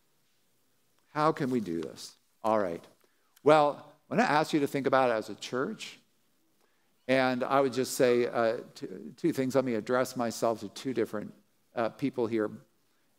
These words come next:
uh, in closing. Uh, one, if you're here and maybe,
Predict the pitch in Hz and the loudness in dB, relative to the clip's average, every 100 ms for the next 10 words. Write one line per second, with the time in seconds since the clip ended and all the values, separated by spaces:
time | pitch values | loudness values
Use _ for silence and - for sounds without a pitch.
0 | - 104 101 104 - 113 120 92 82 90 | -8 -6 -6 -8 -2 -2 -2 -6 -12 -14
1 | _ _ _ _ _ _ _ _ _ _ | _ _ _ _ _ _ _ _ _ _
2 | _ _ - 117 110 151 262 196 165 151 | _ _ 0 0 0 2 4 4 2 -2
3 | 208 254 - 175 160 143 131 131 127 131 | 0 -2 2 6 6 6 2 -2 0 0
4 | 131 123 120 - | 2 0 0 -6